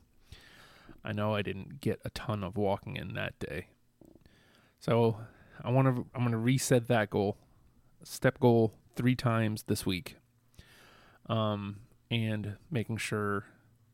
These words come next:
at least five of six days I'm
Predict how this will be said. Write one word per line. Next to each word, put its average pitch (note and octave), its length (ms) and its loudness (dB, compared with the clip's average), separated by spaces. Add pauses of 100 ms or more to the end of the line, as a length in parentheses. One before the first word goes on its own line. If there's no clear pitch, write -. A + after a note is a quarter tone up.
(240)
at - 140 0
least D#3+ 400 2
five A#2+ 280 4
of A2 100 -6
six - 280 -4
days G2 460 -2
I'm G2+ 420 -6